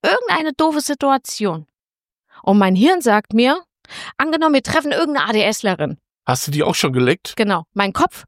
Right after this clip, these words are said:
Speaker 1: fragt sich wahrscheinlich dann, und das ist kein Witz, aber das unbewusst, ich kann aber damit umgehen.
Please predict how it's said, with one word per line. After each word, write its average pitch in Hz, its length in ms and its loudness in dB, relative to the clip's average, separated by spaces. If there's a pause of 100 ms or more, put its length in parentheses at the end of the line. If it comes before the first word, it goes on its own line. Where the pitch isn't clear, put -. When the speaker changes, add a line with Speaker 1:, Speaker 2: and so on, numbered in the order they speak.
Speaker 1:
fragt - 400 -2
sich 359 280 0
wahrscheinlich 302 680 2
dann, 330 340 0 (320)
und 240 120 0
das 254 80 4
ist - 80 -6
kein 339 200 2
Witz, 381 240 2
aber 233 160 0
das 240 220 -2 (100)
unbewusst, 269 720 0 (520)
ich - 120 -6
kann 254 200 -4
aber 247 180 2
damit 214 280 -2 (400)
umgehen. 220 540 2